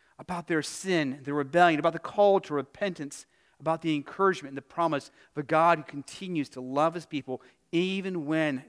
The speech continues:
they rebel. And then, not only does, you know, the prophets have these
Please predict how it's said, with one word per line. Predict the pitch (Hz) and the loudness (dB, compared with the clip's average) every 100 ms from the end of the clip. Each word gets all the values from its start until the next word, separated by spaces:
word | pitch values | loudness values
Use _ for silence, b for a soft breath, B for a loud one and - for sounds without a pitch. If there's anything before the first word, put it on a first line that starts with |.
| 123 | -6
they | 131 131 123 120 117 _ _ _ - | -4 -2 -4 -6 -10 _ _ _ -12
rebel. | 131 113 117 92 - _ _ _ _ _ _ _ _ _ _ - _ _ | -8 -4 -6 -6 -16 _ _ _ _ _ _ _ _ _ _ -20 _ _
And | 139 143 | -6 2
then, | 202 202 147 117 - _ - | 4 6 4 -2 -16 _ 4
not | 170 196 | 6 6
only | 180 | 4
does, | 165 156 - b b | 2 0 -2 b b
you | 170 | -4
know, | 160 | -2
the | 151 | 2
prophets | 190 165 - | 4 2 2
have | 165 165 | 2 4
these | 151 143 | 4 0